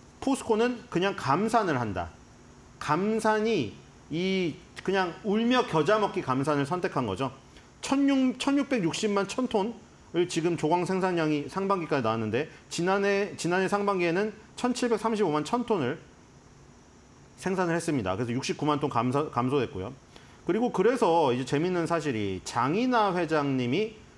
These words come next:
새로 들어오셨습니다. 이 위기 상황을 타개하고자. 근데 여기서 재밌는 게 있어요. 그 광양제철소, 포항-, 포항이랑 광양제철소가 자, 이게 무슨 네이버 같은 회사가 아니거자-, 아니잖아요. 우리가 네이버나 카카오 혹은 크래프톤 같은 회사는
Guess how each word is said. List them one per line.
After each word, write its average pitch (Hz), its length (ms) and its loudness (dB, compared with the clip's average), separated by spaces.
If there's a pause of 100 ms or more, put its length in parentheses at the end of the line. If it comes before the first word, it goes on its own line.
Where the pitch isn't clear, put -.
새로 175 340 0
들어오셨습니다. 92 840 -6 (460)
이 120 120 -2
위기 147 340 -2
상황을 139 540 0
타개하고자. 131 640 -4 (340)
근데 135 100 0
여기서 143 200 2
재밌는 143 420 0
게 107 100 0
있어요. 87 220 -8 (420)
그 156 200 0
광양제철소, 156 880 -2
포항-, 247 560 0
포항이랑 233 400 0
광양제철소가 131 840 -2 (280)
자, 147 120 0
이게 160 240 2
무슨 139 300 0
네이버 202 360 2
같은 160 280 0
회사가 143 220 0
아니거자-, 101 420 -6
아니잖아요. 117 520 -4 (460)
우리가 156 220 2
네이버나 180 520 2
카카오 208 360 0
혹은 196 220 0
크래프톤 233 460 -2
같은 160 280 0
회사는 139 440 0